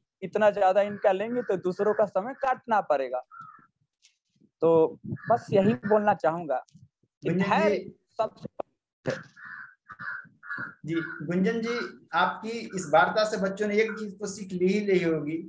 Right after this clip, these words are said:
Speaker 2: कि अगर आपने राज्य लोक सेवा आयोग या संघ लोक सेवा आयोग की तैयारी का निर्णय ले लिया है,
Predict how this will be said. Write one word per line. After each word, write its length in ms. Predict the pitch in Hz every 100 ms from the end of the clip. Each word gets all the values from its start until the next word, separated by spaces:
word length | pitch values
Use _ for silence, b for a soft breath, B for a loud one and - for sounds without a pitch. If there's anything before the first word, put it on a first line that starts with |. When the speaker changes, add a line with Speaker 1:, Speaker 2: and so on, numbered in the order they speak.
| - _ _ _ _ _
Speaker 2:
कि 60 | 156
अगर 180 | 175
आपने 300 | 180 175 180
राज्य 300 | 165 180 170
लोक 100 | 170
सेवा 220 | 170 165 160
आयोग 460 | 156 156 151 - - _
या 80 | 160
संघ 260 | 156 208 196
लोक 180 | 190 185
सेवा 160 | 170
आयोग 280 | 165 165 165
की 60 | -
तैयारी 420 | 160 156 160 160
का 100 | 160
निर्णय 360 | 151 151 156
ले 120 | 151 170
लिया 360 | 175 160 131
है, 220 | 113 113